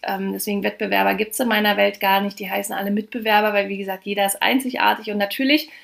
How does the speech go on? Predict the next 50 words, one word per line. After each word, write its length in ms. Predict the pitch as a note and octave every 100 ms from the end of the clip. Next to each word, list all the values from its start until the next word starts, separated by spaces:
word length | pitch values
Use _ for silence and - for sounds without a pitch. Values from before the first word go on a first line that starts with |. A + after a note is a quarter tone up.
| -
hat 180 | - -
man 140 | C4 A#3
dann 120 | A3
manchmal 440 | G#3+ A#3+ A#3 G#3+
so 160 | G#3+ G#3+
ein 100 | G#3
Themengebiet, 720 | C4+ C#4+ C4 A3+ A#3+ A#3+ -
wo 100 | G#3+
man 220 | G#3 -
ähnlich 320 | A#3+ B3+ B3+
unterwegs 440 | G#3+ G#3+ G3+ G#3+ A3
ist. 200 | G#3 -
Aber 240 | G#3 G3+ - - - - _ -
ganz, 280 | A3+ B3+ D4+
ganz 240 | B3 A#3
oft 240 | - B3+ B3
ist 120 | A#3
es 100 | A3
ja 120 | A3
so, 100 | G#3+
es 120 | G#3+
gibt 160 | G#3+ -
ganz 200 | G3+ G3+
viele, 220 | G#3+ G#3
die 220 | G3+ G3+
bieten, 460 | F#3+ G3 G3 G#3 G3+
also 180 | G3 F#3
die 200 | F#3 F#3+
arbeiten 340 | F#3+ G3 F#3+
in 80 | G3
dem 100 | G3
gleichen 320 | F#3+ F#3+ G3+
Themengebiet, 720 | G3 C#4+ F4 G#3+ G3 G#3+ C4 - - - -
aber 800 | G3+ G3+ G#3 G#3 G3+ G#3 G#3 -
die 100 | G#3
Persönlichkeit 640 | G#3+ G3 D#4 - - E3
passt 220 | - F3
dann 120 | F3 -
einfach 300 | F3+ F#3+ F#3
nicht. 180 | F#3+
Und 100 | G3
deswegen 380 | G#3+ A#3 A3+ A3
ist 100 | G#3+
eben 220 | - G#3
so, 260 | G3+ G#3+ A#3+
so 200 | A3 G#3
wichtig, 360 | A3 - G3+ -
dass 180 | F#3+
du 120 | - F#3+
weißt, 360 | G3 G#3 G3+